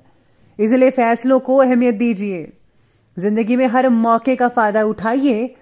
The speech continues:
लेकिन किसी के विश्वास का नहीं। सबसे पहले मैं आपको बता दूं कि आज आपके लिए जो है लकी कलर बन रहा है ऑरेंज कलर और भाग्यशाली अंक यानी कि लकी नंबर रहेगा आज के लिए नंबर सात।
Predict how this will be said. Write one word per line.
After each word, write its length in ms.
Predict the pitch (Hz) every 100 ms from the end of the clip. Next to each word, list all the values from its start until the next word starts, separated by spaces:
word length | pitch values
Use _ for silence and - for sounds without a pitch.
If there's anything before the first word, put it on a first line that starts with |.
| _ -
लेकिन 340 | 233 254 247
किसी 320 | 220 277 311
के 280 | 277 214 240 - _
विश्वास 600 | 190 240 - 220 226 247
का 140 | - 190
नहीं। 440 | 175 220 240 165 - _ _ _ _ _ - - - - - - - - - - -
सबसे 280 | - 294 294
पहले 180 | 294 285
मैं 80 | 262
आपको 240 | 240 233
बता 300 | 220 226 220
दूं 140 | 226 240
कि 120 | 247
आज 120 | 220
आपके 320 | 202 233 247
लिए 100 | 226
जो 120 | 214
है 340 | 214 254 240 240 - - - 262
लकी 360 | 269 294 349
कलर 240 | 381 359 339
बन 280 | 311 277
रहा 120 | 285 277
है 320 | 285 302 302
ऑरेंज 420 | 220 208 196 202 -
कलर 440 | 202 170 156 - - - - 196
और 140 | 196
भाग्यशाली 560 | 202 208 208 220 233 220
अंक 300 | 226 254 233
यानी 160 | 214
कि 100 | 214
लकी 340 | 202 196 196 247
नंबर 280 | 208 208
रहेगा 320 | 202 208 220 196
आज 200 | 196 -
के 80 |
लिए 140 | 214 208
नंबर 300 | 190 185 196
सात। 760 | - 208 175 165 160 - -